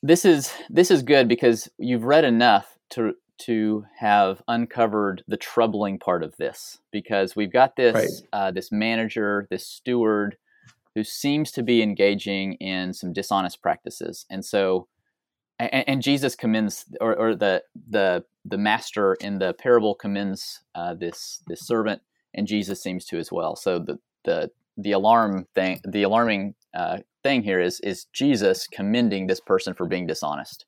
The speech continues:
Speaker 1: And so it's, it's fun because people have that's uncomfortable. So people have tried to explain this away. So, like, I've, I've seen people who have argued, "Well, you know, maybe the steward wasn't really being dishonest. Uh, you know, maybe, um, in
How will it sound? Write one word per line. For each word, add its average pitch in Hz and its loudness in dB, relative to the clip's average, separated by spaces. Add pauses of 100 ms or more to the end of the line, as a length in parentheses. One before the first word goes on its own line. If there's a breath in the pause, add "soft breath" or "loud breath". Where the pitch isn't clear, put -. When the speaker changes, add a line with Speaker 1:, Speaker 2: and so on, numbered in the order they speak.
(500 loud breath)
Speaker 1:
And 104 -8
so 123 6
it's, - 0
it's 120 -2
fun 170 2
because 117 2
people 165 -2
have 120 -2 (720)
that's - 0
uncomfortable. 113 0
So - -6
people 123 -4
have 110 -2
tried 117 2
to 110 0
explain 104 -2
this 104 -4
away. 107 4
So, 95 0
like, 90 2
I've, 98 2
I've 101 -4
seen 117 -4
people 117 -4
who 110 2
have 101 0
argued, 110 -2
"Well, 135 0 (320 soft breath)
you 359 0
know, 208 6
maybe 208 2
the 139 -2
steward 165 4
wasn't 139 0
really 143 2
being 117 2
dishonest. 107 0
Uh, 95 0
you 120 -6
know, 113 -2
maybe, 135 0 (540)
um, 104 -2 (440)
in 104 -2